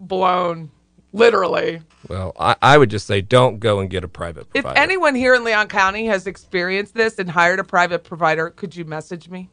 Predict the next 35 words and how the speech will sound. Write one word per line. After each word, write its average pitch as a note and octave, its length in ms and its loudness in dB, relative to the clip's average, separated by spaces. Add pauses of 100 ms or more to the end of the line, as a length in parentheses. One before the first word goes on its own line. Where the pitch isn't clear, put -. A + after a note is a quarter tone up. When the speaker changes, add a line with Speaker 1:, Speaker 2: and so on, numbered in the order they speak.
(120)
Speaker 2:
I - 40 -20
mean, G#2+ 80 -2
Speaker 1:
I'm A2 60 4
Speaker 2:
that's G#3 100 6
Speaker 1:
not A3 100 4
gonna B3 100 -4
Speaker 2:
just A#3 100 -2
Speaker 1:
make G3 120 0
Speaker 2:
crazy. D3+ 120 -10
Speaker 1:
fun E3+ 160 -2
of E3 100 -6
you D#3 180 -4
publicly. D3+ 720 -10 (280)
I G#3 120 4
just B3+ 240 2
wanna G#3+ 220 0
know D#3+ 340 -4 (300)
who, F#3 320 2
who, F3 280 -6
who. D#3 280 0 (420)
I'm G3 80 -4
gonna G3+ 120 -2
call E3 260 2
county D#3 460 -4 (320)
growth D#3 240 -2
management D#3 480 -8
next - 280 -18
week D3 240 -6
'cause D3+ 140 -18
they'll D#3 100 -8
be - 100 -18
gone D3 420 -10
basically - 600 -14 (640)
after F2+ 240 -16
tomorrow. D2+ 480 -20